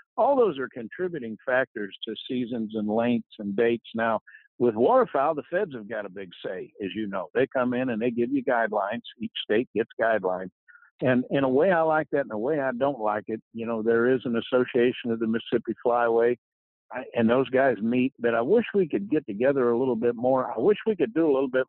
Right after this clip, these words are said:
more research, and I wish we could find out, you know, hunters that I talk to, I've asked them a lot of times, "Do you want," and he-, here's an interesting topic for you guys to toss around in your brains,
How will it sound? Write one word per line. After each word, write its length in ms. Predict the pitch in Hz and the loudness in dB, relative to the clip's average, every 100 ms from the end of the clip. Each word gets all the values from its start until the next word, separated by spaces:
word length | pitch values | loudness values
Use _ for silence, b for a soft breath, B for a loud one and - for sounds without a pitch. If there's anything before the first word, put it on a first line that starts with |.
| 117 | 0
more 160 | 123 | -2
research, 540 | 107 98 - 117 135 - - _ _ _ _ _ | -2 -8 -2 0 0 -2 -16 _ _ _ _ _
and 160 | 143 135 | -2 0
I 40 | |
wish 180 | 131 180 - | 2 0 2
we 140 | 170 151 | 0 0
could 140 | 127 - | -4 -4
find 260 | 147 147 135 | -2 0 2
out, 220 | 139 139 | 0 0
you 80 | 139 | -2
know, 180 | 139 117 | -2 -2
hunters 340 | 226 262 156 | -2 0 0
that 140 | 117 117 | 0 0
I 160 | 139 160 | 0 0
talk 200 | - 151 - | 0 0 -2
to, 120 | 151 143 | -2 0
I've 180 | 156 | 0
asked 240 | 143 151 - | 0 -2 -4
them 120 | 113 | 0
a 80 | 104 | 2
lot 180 | 110 117 | 4 0
of 80 | 117 113 | -4 -6
times, 240 | 110 107 - _ _ _ - | -8 -10 -16 _ _ _ -2
"Do 100 | 135 | 2
you 220 | 180 226 | 2 2
want," 360 | 214 165 147 139 _ _ _ _ _ | 2 2 2 0 _ _ _ _ _
and 300 | 139 135 135 | -4 2 2
he-, 220 | 139 180 156 | 2 0 2
here's 220 | 254 147 | 2 2
an 160 | 117 - | 0 0
interesting 580 | 208 220 151 143 - 117 - | 0 4 4 2 0 -8 -6
topic 340 | - 117 - 76 - | -4 -4 -4 -12 -10
for 80 | 110 | -6
you 160 | 120 | -4
guys 280 | 123 120 120 - | 0 0 0 -4
to 80 | 92 - | -16 -2
toss 200 | 110 98 95 | -2 -2 -4
around 280 | 92 110 | -2 -2
in 100 | 95 | -4
your 120 | 87 82 | -8 -8
brains, 440 | 107 113 101 87 | -2 0 0 -6